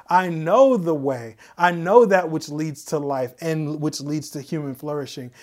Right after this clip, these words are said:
And so here's what God would say about that. And even though there could be disagreement about what the answer here is or there, we, we, we, we can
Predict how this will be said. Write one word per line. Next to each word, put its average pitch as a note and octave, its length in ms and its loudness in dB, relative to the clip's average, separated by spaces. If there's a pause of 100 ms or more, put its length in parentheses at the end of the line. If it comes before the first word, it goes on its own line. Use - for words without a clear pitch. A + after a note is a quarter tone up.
(140)
And D#3+ 120 -2
so D#3 200 -4
here's G#3+ 480 -4
what C3+ 420 -6
God A3 400 2
would C#3+ 220 -4
say B2+ 240 -4
about A#2 340 -10
that. B2+ 260 -6 (260)
And D3+ 420 -8
even E3+ 240 -6
though D#3 260 0
there C#3+ 180 -6
could C#3 200 -8
be C#3 80 -4
disagreement C#3 640 -8
about B2 320 -10 (260)
what D3+ 240 -6
the C#3 140 -10
answer D3+ 440 -8
here C#3+ 400 -8
is C3+ 460 -10
or C3 220 -10
there, C#3 420 -6 (380)
we, C#3 240 -6
we, C#3+ 160 -8
we, D3 280 -8
we D#3 120 -4
can D3+ 180 -10